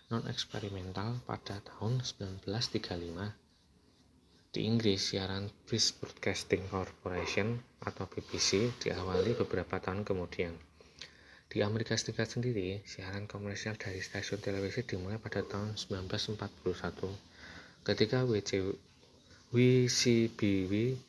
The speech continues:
atau yang kemudian berganti nama menjadi W C B S T V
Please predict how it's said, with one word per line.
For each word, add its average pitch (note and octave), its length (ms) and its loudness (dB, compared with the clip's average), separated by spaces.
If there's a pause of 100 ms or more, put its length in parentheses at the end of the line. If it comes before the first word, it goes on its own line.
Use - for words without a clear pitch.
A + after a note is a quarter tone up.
(260)
atau G#2+ 240 -2
yang A2+ 240 -2
kemudian G#2+ 480 -2
berganti G2 400 -8
nama F#2+ 240 -2
menjadi G#2 400 -4
W G2+ 320 4
C - 240 0
B - 240 0
S F#2+ 160 -4
T F#2 160 -4
V F#2+ 240 -2